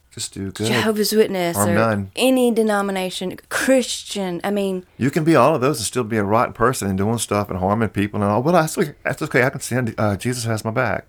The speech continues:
Speaker 1: You know, no, no, that's not how it works. You don't see how it's,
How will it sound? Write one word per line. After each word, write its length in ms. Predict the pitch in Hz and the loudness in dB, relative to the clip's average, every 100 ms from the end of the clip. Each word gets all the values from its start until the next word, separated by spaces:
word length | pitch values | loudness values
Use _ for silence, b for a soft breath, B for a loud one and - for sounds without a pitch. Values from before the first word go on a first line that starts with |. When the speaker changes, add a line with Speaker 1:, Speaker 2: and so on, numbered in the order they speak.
| - | -8
Speaker 1:
You 80 | 120 | -4
know, 280 | 165 139 | -4 -4
no, 120 | 92 131 | -4 -2
no, 160 | 139 | -2
that's 220 | 92 98 | -4 -6
not 140 | - 107 | -4 -2
how 140 | 101 | -2
it 40 | - | -2
works. 460 | 165 - - - _ _ - | -4 -6 -10 -16 _ _ -2
You 100 | 120 | 0
don't 120 | 123 | 2
see 160 | - | 2
how 240 | 131 123 117 | 4 6 6
it's, 240 | 110 - | 2 -2